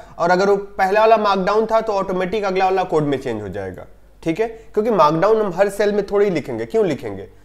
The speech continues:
लिखना तो हमें कोड है, तो ये डिफॉल्ट फीचर है, वो कोड में चेंज हो जाएगा। फाइन, तो आप Python कोड कैसे लिखेंगे? जैसे हमारा सेल है, सपोज आपको प्रिंट करना है hello world, तो आप लिखोगे प्रिंट पैरेंथेसिस में, I hope इतनी Python आती होगी,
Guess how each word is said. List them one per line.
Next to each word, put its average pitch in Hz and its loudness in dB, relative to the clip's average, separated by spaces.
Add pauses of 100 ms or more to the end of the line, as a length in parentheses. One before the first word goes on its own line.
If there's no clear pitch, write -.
(180)
लिखना 156 0
तो 202 -2
हमें 208 0
कोड 226 6
है, 190 0
तो - -2
ये 208 4
डिफॉल्ट 208 4
फीचर 220 0
है, 240 6
वो 240 4
कोड 185 2
में 156 0
चेंज 127 -2
हो 110 -2
जाएगा। 98 -6 (640)
फाइन, 139 6 (380)
तो 226 6
आप 233 8
Python 226 4
कोड 208 4
कैसे 143 -2
लिखेंगे? 101 -6 (180)
जैसे 170 0
हमारा 202 2
सेल 202 2
है, 151 -2
सपोज 196 0
आपको 196 -2
प्रिंट 190 0
करना 180 -2
है 151 -4
hello 120 0
world, 104 -6
तो 127 -8
आप 120 -8
लिखोगे 117 -8
प्रिंट 226 -4 (1800)
पैरेंथेसिस 160 -2
में, 233 2 (960)
I 120 -2
hope 165 -2
इतनी 165 -4
Python 151 -2
आती 147 -2
होगी, 160 0